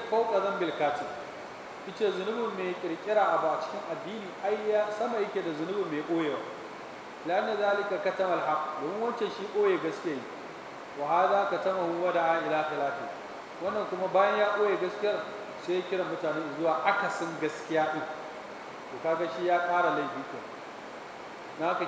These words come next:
kenan, ashe idan yana son ka karɓi tubansa, sai ya fito ya bayyana gaskiyar, kuma ya ce abin da ya tafi a kai da ba shi ne daidai ba, yanzu shi ga na daidai. Wani misalin da ya daɗa kawowa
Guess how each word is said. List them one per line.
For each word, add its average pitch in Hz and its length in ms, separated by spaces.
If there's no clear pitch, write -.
kenan, 156 320
ashe 185 260
idan 180 280
yana 185 200
son 180 160
ka 147 380
karɓi 151 240
tubansa, 196 480
sai 180 300
ya 180 260
fito 180 240
ya 180 240
bayyana 185 460
gaskiyar, 185 420
kuma 165 200
ya 170 260
ce 180 240
abin 165 320
da 165 80
ya 156 160
tafi 156 180
a 147 200
kai 156 160
da 156 160
ba 131 180
shi - 160
ne 143 160
daidai 180 240
ba, 196 160
yanzu 147 480
shi 170 320
ga 131 180
na 131 80
daidai. 131 320
Wani 220 180
misalin 220 400
da 185 80
ya 185 60
daɗa 190 240
kawowa 180 340